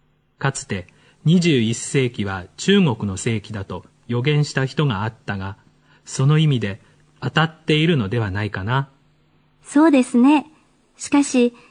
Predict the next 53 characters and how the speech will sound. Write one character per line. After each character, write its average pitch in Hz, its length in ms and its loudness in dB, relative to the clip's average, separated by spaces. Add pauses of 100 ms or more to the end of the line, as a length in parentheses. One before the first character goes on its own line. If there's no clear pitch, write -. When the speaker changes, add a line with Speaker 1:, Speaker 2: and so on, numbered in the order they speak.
Speaker 2:
世 - 180 0
界 311 220 4
経 349 200 6
済 294 200 4
の 240 100 6
中 254 300 4
で、 214 240 2 (320)
隣 302 300 8
国 247 140 0
と 240 120 4
し - 160 -4
て 233 300 2
日 240 120 6
本 339 240 6
と 240 120 2
中 320 240 4
国 285 260 2
の 220 80 4
関 226 220 2
係 220 220 2
は 208 200 2
ま 220 140 2
す 277 140 4
ま 269 100 8
す 247 180 2
大 320 180 4
き 302 120 4
な 247 80 8
意 226 160 6
味 254 160 8
を 208 60 6
持 196 100 4
ち 214 160 0
ま 208 140 4
す。 - 160 -20 (800)
日 214 100 6
本 277 260 6
の 277 120 6
資 - 180 -8
本 269 240 4
と 277 100 4
技 262 140 2
術、 254 420 0 (400)
中 294 360 4
国 226 160 2
の 196 80 4
労 240 200 6
働 277 220 4
力 208 320 2
及 254 220 4
び 214 100 4
市 226 220 -2
場 277 340 2